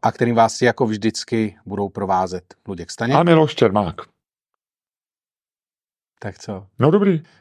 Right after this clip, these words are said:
Speaker 1: Od jedničky do desítky kolik?
Speaker 2: Osm celých jedna.
Speaker 1: To si udělal dobře. Hele, mimochodem trefil si,
Speaker 2: Co ty?
Speaker 1: absolutně si trefil nerv společnosti, protože teďko, když se podívám na iDnes, tak nej-, eh, hlavní článek na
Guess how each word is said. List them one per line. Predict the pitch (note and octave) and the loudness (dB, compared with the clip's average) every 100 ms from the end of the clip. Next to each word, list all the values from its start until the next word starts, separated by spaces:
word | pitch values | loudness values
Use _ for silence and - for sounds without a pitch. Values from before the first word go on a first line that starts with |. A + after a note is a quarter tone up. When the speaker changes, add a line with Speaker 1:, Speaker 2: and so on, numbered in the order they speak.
| - | 0
Speaker 1:
Od | C3+ | 2
jedničky | D#3 D3+ - | 2 0 -2
do | C#3 | 0
desítky | C#3+ - C3 C3 | 0 -4 -12 -10
kolik? | D3 C3 - _ _ - | -8 -8 -10 _ _ 2
Speaker 2:
Osm | E3+ G3+ - E3+ E3+ C#3+ | 4 4 2 2 4 2
celých | - D3 C3 B2 - - | 2 4 6 2 2 2
jedna. | G#2+ G2+ F2+ F2 _ _ _ _ _ _ _ _ _ - | 2 4 -2 -4 _ _ _ _ _ _ _ _ _ -20
Speaker 1:
To | |
si | - A#2+ | -8 -4
udělal | A2+ | -2
dobře. | A#2 A#2 | -2 -4
Hele, | A2+ E3+ | 2 2
mimochodem | F3+ D#3+ F3 F#3 | 4 2 2 2
trefil | F3 - D#3 D#3 | 2 0 0 0
si, | - E3+ - | 0 0 0
Speaker 2:
Co | - | 0
ty? | C#3 D3+ | 4 4
Speaker 1:
absolutně | C#3+ - - F#3+ D#3+ - B2 A#2 A#2 | 2 0 2 4 2 -2 -2 -2 -6
si | - B2+ | -6 -2
trefil | D3+ - D3 C#3+ | -2 2 2 4
nerv | C#3 A2 B2 - - _ | 4 4 0 -8 -20 _
společnosti, | - - A#2 A2+ - G#2+ - F#2+ - - - - | -20 0 2 2 2 -2 -2 -6 -6 -12 -18 -10
protože | - A2+ A#2+ A#2 A#2 A#2+ - | -2 2 4 2 0 -4 -2
teďko, | C3+ - C#3 | -2 2 2
když | B2 - | 2 2
se | A#2+ | 0
podívám | B2 C3 B2 | 4 4 4
na | A#2 | 2
iDnes, | A#2 A2+ A2+ - | 2 2 0 0
tak | A#2+ - | -2 0
nej-, | A2+ A2+ A2+ A2+ A2+ A2 | 2 2 2 2 0 -4
eh, | A2+ A2 G#2+ G#2 G2+ | -6 -4 -2 -4 0
hlavní | A2+ G#2+ A#2+ | 0 2 -2
článek | B2 - A2 A2 A2 A#2 | 0 2 2 2 -2 -2
na | A2 G#2 | -2 -4